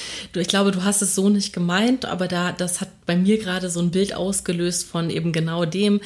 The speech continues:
diese, dieser perfekten Partnerschaft, in Anführungszeichen, die halt so alles erfüllt, ne,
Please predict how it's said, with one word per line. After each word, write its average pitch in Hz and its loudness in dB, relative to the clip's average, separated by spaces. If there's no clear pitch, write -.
diese, 175 0
dieser 170 2
perfekten 202 -2
Partnerschaft, 190 -4
in 156 -4
Anführungszeichen, 175 -4
die 165 -6
halt 165 -6
so - -4
alles 190 -2
erfüllt, 185 -2
ne, 202 2